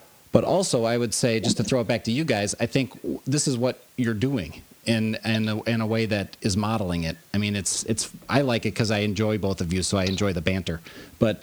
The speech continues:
um, for people that don't know the two of you and can listen in on the, the way you're doing this,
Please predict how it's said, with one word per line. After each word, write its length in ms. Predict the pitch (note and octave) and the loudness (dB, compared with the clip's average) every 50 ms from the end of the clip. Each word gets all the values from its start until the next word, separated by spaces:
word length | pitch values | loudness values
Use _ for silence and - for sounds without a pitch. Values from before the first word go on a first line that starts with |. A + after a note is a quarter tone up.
| - - A2 | -8 -2 0
um, 300 | A2 G#2 F#2+ F2+ F#2 - | 0 2 2 0 -2 -4
for 460 | - - - - F#2+ - B2+ A#2 G#2+ | -4 -8 -6 -6 0 2 2 2 2
people 260 | - - D3 B2 A#2+ | 0 -2 0 0 2
that 140 | G#2+ A#2 G2+ | 0 0 0
don't 220 | G2 D3 D#3 E3 C#3+ | 2 0 0 2 0
know 100 | C3+ A#2 | 0 0
the 100 | G2 G#2 | 0 -2
two 220 | - - A#2 G#2+ | -2 0 0 0
of 100 | G#2 F2+ | 0 0
you 220 | G2+ G#2 G#2 G#2+ - G#2+ | 0 0 0 -2 -2 -2
and 100 | G#2+ - | -2 0
can 140 | - A2+ A2 | 0 0 0
listen 300 | A2+ A2+ - - A2+ A2 | 0 0 0 0 0 0
in 100 | A2 G#2 | 0 0
on 140 | G#2 G2+ G2 | 0 0 0
the, 100 | G2 F2+ - - | -2 -4 -4 -6
the 160 | G#2 G2 G#2+ | -2 -2 0
way 220 | G2+ G#2+ B2 C3+ | 2 2 2 2
you're 240 | C#3+ C3 A#2+ A2 G#2 | 2 0 0 0 -2
doing 500 | F#2+ F2+ A#2+ A#2+ C3+ C#3 A2+ G2 F2+ F2+ | -2 0 0 0 0 0 0 0 -2 -2
this, 540 | E2+ E2 E2 E2 - - - - - - | -2 -2 -2 -2 -2 -2 -4 -4 -6 -8